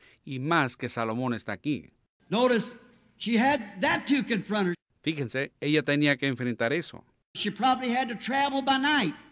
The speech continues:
Speaker 2: so hot on the desert.
Speaker 1: Ella probablemente tuvo que viajar de noche, por tanto calor en el desierto.
Speaker 2: The direct rays of the sun upon that Sahara desert would take the hide right off of you.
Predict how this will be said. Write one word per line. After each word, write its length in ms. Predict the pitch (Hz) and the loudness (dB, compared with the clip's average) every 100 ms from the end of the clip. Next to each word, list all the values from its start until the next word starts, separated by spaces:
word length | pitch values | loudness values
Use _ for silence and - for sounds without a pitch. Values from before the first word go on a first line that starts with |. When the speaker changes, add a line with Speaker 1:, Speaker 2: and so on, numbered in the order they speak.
| _ _ | _ _
Speaker 2:
so 160 | - 214 | -6 -2
hot 300 | 175 254 262 | 0 2 2
on 100 | 262 | 0
the 80 | 240 | 0
desert. 420 | 269 269 185 180 - _ _ _ | 2 0 0 -6 -12 _ _ _
Speaker 1:
Ella 240 | - 120 120 | -2 0 2
probablemente 680 | 120 117 120 120 131 123 117 | 2 2 2 2 0 2 0
tuvo 280 | - 127 120 | -2 -6 -2
que 140 | 120 | -2
viajar 320 | 120 110 127 | -2 -4 -2
de 100 | 123 | -2
noche, 400 | 151 120 - 87 - | 0 -2 -6 -12 -12
por 180 | - 104 | -12 -8
tanto 300 | - 127 123 | -4 -4 -4
calor 480 | 98 104 123 120 - - | -4 0 0 -2 -8 -10
en 100 | 110 | -8
el 100 | 98 | -8
desierto. 580 | 101 - 156 - - _ _ _ _ - | -8 -4 -4 -6 -12 _ _ _ _ -10
Speaker 2:
The 100 | 202 | -8
direct 420 | 165 233 - - | -2 0 0 -2
rays 380 | 208 262 269 226 | 0 0 0 -6
of 80 | 262 | -8
the 80 | |
sun 320 | 247 - 269 262 | -8 -6 -4 -4
upon 300 | 254 269 254 | -6 -6 -4
that 200 | 262 262 | -4 -4
Sahara 380 | 247 247 269 | -4 -2 -2
desert 400 | 240 208 269 254 | -2 -2 -2 -2
would 180 | 247 175 | -4 -4
take 200 | 254 269 | -4 -4
the 100 | 233 | -4
hide 340 | 180 269 285 277 | -4 0 0 2
right 200 | 277 285 | 2 2
off 240 | 262 196 | 0 -2
of 160 | 165 | -4
you. 100 | 139 | -6